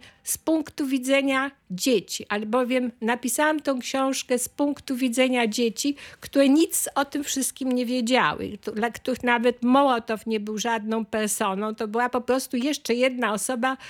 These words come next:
która przyszła do ambasady i, y, o tyle, o tyle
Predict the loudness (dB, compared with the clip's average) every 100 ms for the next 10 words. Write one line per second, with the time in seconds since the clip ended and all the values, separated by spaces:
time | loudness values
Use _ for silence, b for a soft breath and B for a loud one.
0 | B -8 0 0 0 -2 -2 0 0 0
1 | B B B 2 2 4 2 2 2 2
2 | 2 -2 B B B B B B 0 2
3 | 2 -2 -6 -8 -10 -2 -2 0 2 4
4 | 4 2 0 -8 -4 -4 0 0 2 2
5 | 0